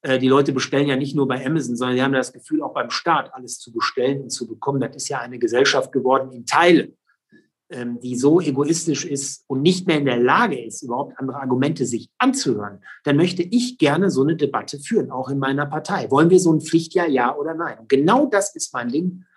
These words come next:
das machen wir nicht nur mit dem Pflichtjahr, sondern mit etlichen anderen Themen auch,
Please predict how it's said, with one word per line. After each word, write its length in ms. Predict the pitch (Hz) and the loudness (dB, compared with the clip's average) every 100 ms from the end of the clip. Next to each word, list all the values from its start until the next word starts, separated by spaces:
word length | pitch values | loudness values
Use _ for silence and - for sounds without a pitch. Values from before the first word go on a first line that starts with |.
| _ | _
das 160 | 135 - | -2 2
machen 180 | 143 | 2
wir 80 | 139 | 4
nicht 240 | 139 180 180 | 4 4 2
nur 100 | 143 | 2
mit 140 | 131 | 2
dem 120 | 120 | 0
Pflichtjahr, 520 | - 135 135 143 139 | 0 -2 0 -2 0
sondern 280 | 127 123 123 | -2 -2 -2
mit 180 | 117 - _ | -2 -4 _
etlichen 560 | 208 214 226 196 196 196 | -2 0 -4 -8 -8 -8
anderen 460 | - 147 151 139 135 | -4 -2 0 -2 -4
Themen 320 | 131 117 107 | -2 -2 -2
auch, 360 | 117 135 139 | -2 -2 -4